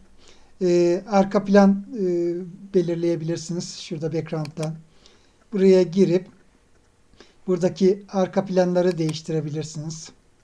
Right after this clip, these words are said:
Şuradan seçerek. Yani tamamıyla, e,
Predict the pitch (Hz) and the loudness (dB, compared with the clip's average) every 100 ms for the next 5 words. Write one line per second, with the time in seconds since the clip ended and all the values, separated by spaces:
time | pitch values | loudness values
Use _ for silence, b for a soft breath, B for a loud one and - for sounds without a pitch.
0 | - - - - _ _ _ _ _ _ | -20 -20 -20 -20 _ _ _ _ _ _
1 | _ - 175 143 156 143 156 - 143 156 | _ -16 -12 -10 -10 -12 -12 -8 -8 -10
2 | - - _ b b b _ 427 185 214 | -16 -20 _ b b b _ -2 2 4
3 | 254 - 262 208 190 175 180 208 208 B | 2 2 4 6 4 4 6 6 4 B
4 | B B | B B